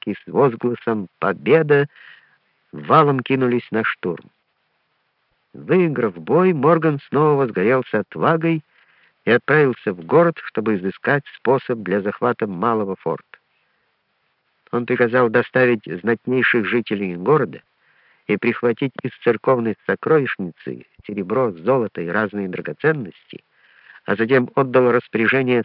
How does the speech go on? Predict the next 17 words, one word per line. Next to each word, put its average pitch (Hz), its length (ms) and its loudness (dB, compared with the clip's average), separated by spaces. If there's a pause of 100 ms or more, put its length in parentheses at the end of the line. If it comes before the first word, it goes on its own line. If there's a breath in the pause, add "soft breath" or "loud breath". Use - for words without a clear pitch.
(100)
сколотить 113 560 -2
лестницы, 101 800 -4 (360 soft breath)
по 92 100 -2
которым 117 460 2 (360)
один 123 360 -2
за 135 120 -2
другим 120 420 0
могли 131 260 0
бы 127 120 0
подняться 117 580 -4
сразу 120 400 -2
четыре 123 520 -2
человека. 104 680 -2 (960)
Морган 131 400 2
приказал 135 480 0
группе 123 400 0
монахов 117 580 0